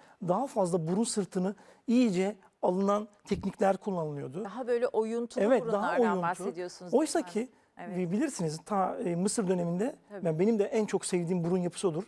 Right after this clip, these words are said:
Speaker 1: Nefertiti vardır kraliçe.
Speaker 2: Dümdüzdü onun
Speaker 1: Evet,
Speaker 2: burnu.
Speaker 1: mesela
Speaker 2: Evet,
Speaker 1: ben Nefertiti
Speaker 2: hatırlıyorum.
Speaker 1: burnunu çok seviyorum.
Speaker 2: Evet.
Speaker 1: Tabii ki her hastama bunu yapmıyorum ama
Speaker 2: Evet.
Speaker 1: şu an aslı-, aslında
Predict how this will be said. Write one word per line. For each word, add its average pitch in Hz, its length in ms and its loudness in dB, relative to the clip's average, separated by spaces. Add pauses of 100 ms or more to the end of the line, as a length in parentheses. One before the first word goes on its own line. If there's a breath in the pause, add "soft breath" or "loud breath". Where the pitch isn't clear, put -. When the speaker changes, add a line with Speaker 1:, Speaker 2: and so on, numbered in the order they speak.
(380 soft breath)
Speaker 1:
Nefertiti 196 560 -2
vardır 156 300 -4
kraliçe. 185 420 -4
Speaker 2:
Dümdüzdü 262 340 -2
onun 202 200 -2
Speaker 1:
Evet, 202 240 2
Speaker 2:
burnu. 170 180 -8
Speaker 1:
mesela 190 180 -4
Speaker 2:
Evet, 226 100 2
Speaker 1:
ben 240 80 2
Nefertiti 240 320 0
Speaker 2:
hatırlıyorum. 185 280 -2
Speaker 1:
burnunu 196 120 -4
çok - 200 -6
seviyorum. 139 400 -6
Speaker 2:
Evet. 170 100 -20 (160)
Speaker 1:
Tabii 202 220 -2
ki 180 140 -4
her 180 160 0
hastama 156 380 -8
bunu 170 120 -4
yapmıyorum 202 440 -4
ama 190 240 -4
Speaker 2:
Evet. 175 100 -20 (340 loud breath)
Speaker 1:
şu - 200 -2
an 226 120 2
aslı-, 214 340 -2 (200)
aslında 220 540 -2